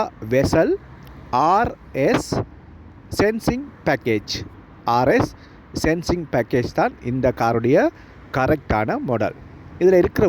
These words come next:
வசதிகள் என்னன்னு பார்த்தீங்கன்னு சொன்னா ஆட்டோமேட்டிக் கியர் வசதி இதுல இருக்குது, அதோட ஹைபிரிட். எத்தனை சிசி, இன்ஜின் சிசி எவ்வளோன்னு பார்த்தீங்கன்னு சொன்னா ஆயிரத்தி ஐந்நூறு சிசி,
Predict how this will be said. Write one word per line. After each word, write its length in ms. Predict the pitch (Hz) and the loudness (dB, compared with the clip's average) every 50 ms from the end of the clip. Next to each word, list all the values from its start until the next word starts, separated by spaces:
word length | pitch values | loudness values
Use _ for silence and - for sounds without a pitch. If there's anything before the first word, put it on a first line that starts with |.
| 131 110 | 0 0
வசதிகள் 600 | 107 113 123 - - - 233 262 226 202 175 - | 0 0 2 2 2 0 0 0 0 0 -2 0
என்னன்னு 300 | 135 131 143 139 131 120 | -2 -2 -2 -2 -6 -6
பார்த்தீங்கன்னு 460 | - 117 110 104 107 110 110 104 - | -6 -6 -8 -8 -8 -12 -12 -10 -10
சொன்னா 220 | 117 110 120 160 269 339 - - - - - - - - - - - - - - - - - - - - - - - - - | -10 -6 -6 -6 -8 -8 -12 -20 -20 -20 -20 -20 -20 -18 -18 -18 -18 -16 -16 -16 -16 -16 -16 -14 -14 -14 -14 -12 -12 -6 -2
ஆட்டோமேட்டிக் 640 | 151 185 208 - 220 196 190 185 170 165 180 151 127 | 0 0 0 0 0 0 0 0 0 0 -2 -4 -2
கியர் 260 | 123 139 147 143 139 | 0 2 2 2 4
வசதி 400 | 120 117 110 - 131 120 131 160 165 156 | 2 0 0 0 -2 -2 0 0 -2 -2
இதுல 240 | - 120 117 113 110 | -4 -6 -4 -2 -2
இருக்குது, 320 | 113 127 123 - 143 180 214 - - | -2 -2 -2 -2 0 0 0 0 0
அதோட 260 | 113 117 117 117 165 233 220 | -2 0 0 2 2 0 0
ஹைபிரிட். 600 | - 117 117 123 120 117 127 180 269 - - - - - - - - - - - - - - - - - - | 0 0 0 0 0 2 2 0 0 0 -4 -10 -12 -12 -14 -20 -20 -20 -20 -20 -20 -20 -20 -20 -16 -4 -2
எத்தனை 300 | 170 190 - - 254 254 190 - | -2 0 0 0 0 0 0 0
சிசி, 400 | - - 208 233 233 - 160 123 - | -2 -2 -2 0 0 0 0 0 0
இன்ஜின் 340 | 135 156 180 175 202 180 156 | 0 -2 0 0 -2 -2 0
சிசி 240 | - 170 156 - 165 | 2 2 2 4 4
எவ்வளோன்னு 300 | 139 131 131 123 127 120 | 4 4 4 2 0 0
பார்த்தீங்கன்னு 380 | 120 113 110 110 113 113 - | 0 0 0 -2 -4 -4 -4
சொன்னா 160 | 131 139 165 - - - | -2 -2 -2 -2 0 0
ஆயிரத்தி 520 | - 139 156 165 165 160 156 - - 196 170 - - - | 2 2 4 2 2 0 -4 -4 -6 -6 -6 -6 -4 -2
ஐந்நூறு 440 | 127 135 139 139 131 131 123 131 185 - | -2 -2 -2 -2 -2 0 2 2 2 0
சிசி, 380 | - 139 117 104 - - 107 | 0 -2 -4 -4 -4 -8 -10